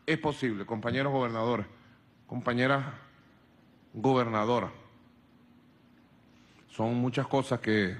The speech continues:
están en la agenda, pero debemos priorizar al pelo, al detalle. Este censo nacional, yo voy a estar personalmente pendientes y al frente de este censo nacional de transporte.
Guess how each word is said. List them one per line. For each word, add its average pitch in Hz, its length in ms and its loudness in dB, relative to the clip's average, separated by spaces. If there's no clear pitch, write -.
están 120 300 -2
en 135 100 0
la 123 80 2
agenda, 131 280 2
pero 104 360 0
debemos 117 300 0
priorizar 117 680 0
al 107 160 -2
pelo, 104 420 0
al 117 220 0
detalle. 101 500 0
Este - 240 -4
censo 143 380 0
nacional, 139 360 0
yo 131 120 2
voy 127 80 0
a 135 40 0
estar 135 240 -2
personalmente 143 840 0
pendientes 127 640 2
y - 20 0
al 104 120 0
frente 151 420 0
de 139 80 4
este 127 160 -4
censo 151 400 -2
nacional 117 340 -2
de 120 80 0
transporte. 151 580 -2